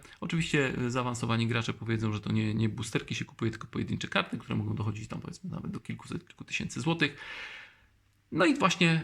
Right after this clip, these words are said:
właśnie to są gry tego typu, gdzie, gdzie rzeczywiście, e, musimy troszeczkę zainwestować, chociaż tak naprawdę w każdą z nich, ale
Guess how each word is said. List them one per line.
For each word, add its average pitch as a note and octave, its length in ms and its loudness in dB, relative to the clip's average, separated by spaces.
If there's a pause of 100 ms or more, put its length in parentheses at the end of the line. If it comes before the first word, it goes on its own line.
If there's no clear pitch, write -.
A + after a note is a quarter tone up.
(140)
właśnie D3 280 2
to B2 100 -4
są B2+ 160 2
gry C3 140 4
tego A#2+ 220 2
typu, A#2+ 280 -4
gdzie, A2+ 380 2 (1120)
gdzie A2+ 440 2
rzeczywiście, G#2+ 800 0
e, A2 200 2
musimy A#2 360 2
troszeczkę A#2 420 -4
zainwestować, A2+ 500 0
chociaż C#3+ 280 0
tak - 240 -10
naprawdę B2+ 280 -2
w A2+ 60 -10
każdą A#2+ 300 0
z G#2 60 0
nich, D#3 220 2
ale D#3 180 4